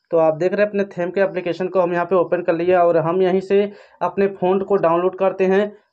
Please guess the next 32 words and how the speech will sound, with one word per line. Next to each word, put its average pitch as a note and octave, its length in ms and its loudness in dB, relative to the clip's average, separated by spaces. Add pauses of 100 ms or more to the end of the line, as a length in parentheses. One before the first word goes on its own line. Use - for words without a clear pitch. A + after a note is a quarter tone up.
(160)
तो F3+ 80 2
हम F3+ 180 0
यहाँ A3 120 2
पे A3 100 0
अपने A3 240 0
फ़ॉन्ट F#3+ 320 -2
के G#3 60 0
ऑप्शन G3+ 320 2
पे G3+ 100 0
क्लिक E3+ 280 -6
करते F#3 240 0
हैं G3 120 2
और F3+ 140 2
आप D#3 180 0
देख E3+ 140 -6
रहे F#3 100 0
हैं F#3 60 -2
अपने F3+ 140 -4
फ़ॉन्ट E3+ 280 -4
के F3+ 100 -2
ऑप्शन E3+ 260 -2
पे F3 120 -6
क्लिक E3 300 -8
कर E3+ 80 2
लिया E3+ 200 -2
हूँ F3+ 140 0
और D#3+ 180 2
हमारे D#3+ 260 0
फ़ोन F3 220 -4
में F3 100 -2
बहुत D#3+ 180 0
सारे E3+ 160 2